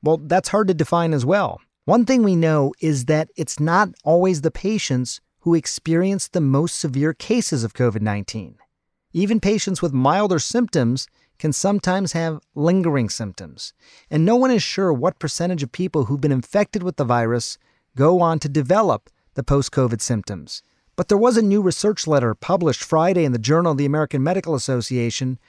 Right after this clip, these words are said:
which is shedding some new light on the condition. Researchers from the University of Washington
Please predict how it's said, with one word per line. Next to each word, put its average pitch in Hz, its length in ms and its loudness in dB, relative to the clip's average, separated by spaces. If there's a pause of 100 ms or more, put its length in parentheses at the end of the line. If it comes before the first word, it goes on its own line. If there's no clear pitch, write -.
(220)
which - 160 -2
is 175 100 2
shedding 196 360 0
some 175 240 -2
new 175 180 0
light 170 400 0
on 120 140 0
the 127 80 -4
condition. 160 580 -2 (600)
Researchers 226 560 0
from 196 120 -2
the 170 80 0
University 170 420 -2
of 123 140 -2
Washington 127 680 -4